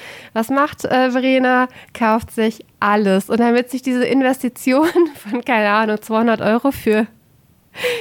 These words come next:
diese Reihen gelohnt hat, muss ich jetzt unbedingt im Podcast davon erzählen. Und was soll ich sagen? Bis auf tatsächlich, äh,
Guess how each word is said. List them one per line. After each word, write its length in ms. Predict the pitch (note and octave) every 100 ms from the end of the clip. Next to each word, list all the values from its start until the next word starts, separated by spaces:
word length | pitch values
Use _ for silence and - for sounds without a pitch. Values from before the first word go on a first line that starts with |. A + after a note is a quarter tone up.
| -
diese 260 | E4+ C#4 B3+
Reihen 300 | A#3+ A#3+ A#3+
gelohnt 400 | A#3 B3+ C#4 C4+
hat, 140 | B3
muss 420 | A#3 A#3+ C4+ C#4+
ich 140 | G3+ A3+
jetzt 140 | G#3
unbedingt 260 | G#3+ G#3+ G#3
im 60 |
Podcast 340 | G3+ A3+ A3+ A3
davon 180 | G#3 A3+
erzählen. 540 | A3 - B3 B3+ C4+ - - - - - - -
Und 80 | A#3
was 120 | A3+
soll 100 | A3+
ich 80 | G#3
sagen? 440 | G#3+ A3+ B3 C#4 - _ - _ _ _ _ _ _ _ _ -
Bis 220 | B3 -
auf 280 | A#3 B3+ C4+
tatsächlich, 640 | B3 B3+ B3+ C4+ C4 - A3+
äh, 340 | A3+ A3+